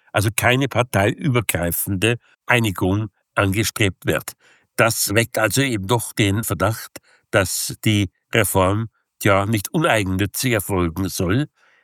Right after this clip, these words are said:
Denn es war ja schon bei der letzten Reform des Bundeswahlgesetzes,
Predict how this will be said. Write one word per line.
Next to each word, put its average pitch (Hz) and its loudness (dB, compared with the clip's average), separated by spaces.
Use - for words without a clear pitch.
Denn 117 2
es 117 0
war 131 4
ja 120 0
schon 131 0
bei 123 2
der 104 4
letzten - -2
Reform 95 2
des - 0
Bundeswahlgesetzes, 101 0